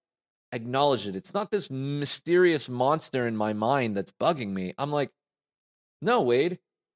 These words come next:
what you do is you, you're feeling annoyed. Annoyed is what it is. I feel annoyed about this person or this thing." And then because I said that I feel annoyed,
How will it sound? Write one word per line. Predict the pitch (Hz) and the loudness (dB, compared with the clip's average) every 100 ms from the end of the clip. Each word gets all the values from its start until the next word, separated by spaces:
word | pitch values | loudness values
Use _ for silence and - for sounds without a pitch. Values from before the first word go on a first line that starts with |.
| _ _ _ | _ _ _
what | 160 190 | -2 -2
you | 202 | -2
do | 156 247 | -2 0
is | 226 139 | -2 -2
you, | 165 | -4
you're | 151 | -4
feeling | 147 - 254 170 | -4 -2 -2 -2
annoyed. | 123 120 117 185 107 - _ _ _ _ _ _ _ | -4 -4 -2 -2 -4 -10 _ _ _ _ _ _ _
Annoyed | - 143 175 233 262 | -4 0 2 2 0
is | 196 180 160 | 0 0 0
what | 160 | 0
it | 156 | 2
is. | 185 120 - | 0 0 -2
I | 185 | -4
feel | 220 - 180 131 | -4 -4 -2 -2
annoyed | 117 110 117 143 196 139 98 - - | -4 -6 -4 0 2 2 -2 -8 -12
about | 104 113 - | -6 -6 -4
this | 117 | -6
person | - - 160 - - - | -6 -6 -4 -6 -10 -6
or | 110 | -4
this | 107 110 - _ - | -2 -4 -8 _ -6
thing." | 143 92 76 _ _ _ _ _ _ _ _ _ _ _ _ _ | -4 -4 -12 _ _ _ _ _ _ _ _ _ _ _ _ _
And | 135 151 | -6 -2
then | 185 185 _ | 0 -2 _
because | - - 208 226 | -10 -4 -2 0
I | 226 | 2
said | - - 175 185 | 2 2 2 2
that | 208 | 0
I | 170 | 0
feel | - 180 165 | -2 0 0
annoyed, | 110 107 127 233 262 | 0 -2 0 0 -2